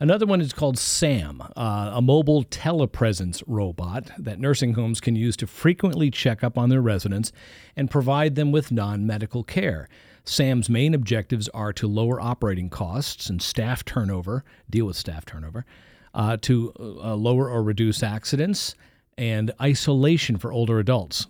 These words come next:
Older people can see and interact with their on-screen inter-, uh, interlocutors, there's a word for me, which, uh, helps them feel accompanied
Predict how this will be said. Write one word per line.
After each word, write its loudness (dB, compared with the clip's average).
Older 0
people 0
can 0
see 2
and 0
interact 0
with -2
their -2
on-screen -2
inter-, -4
uh, -8
interlocutors, -6
there's -10
a -8
word -8
for -8
me, -2
which, 4
uh, 4
helps 2
them 4
feel 0
accompanied -2